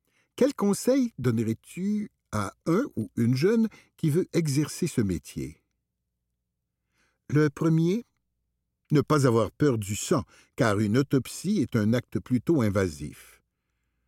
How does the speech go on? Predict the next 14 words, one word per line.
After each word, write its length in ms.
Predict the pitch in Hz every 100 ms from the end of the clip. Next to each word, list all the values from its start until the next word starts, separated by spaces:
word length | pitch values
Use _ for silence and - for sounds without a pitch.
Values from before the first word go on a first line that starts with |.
| _ _ _ -
Deuxièmement, 880 | 113 214 240 151 175 170 180 220 233 - _ _ _ _ _ _ _
faire 240 | 190 214 180
une 140 | 190
croix 280 | - 196 226
sur 220 | - 120
le 140 | 107 107
côté 400 | 120 113 - 160
contact 560 | - 117 - 160 -
avec 240 | 98 92 110
le 80 |
patient, 500 | 101 143 - - 147 - _ _ _ _ _ _ _ _ -
habituel 560 | 113 95 - 117 104
en 40 | 90
médecine, 520 | 113 - 233 247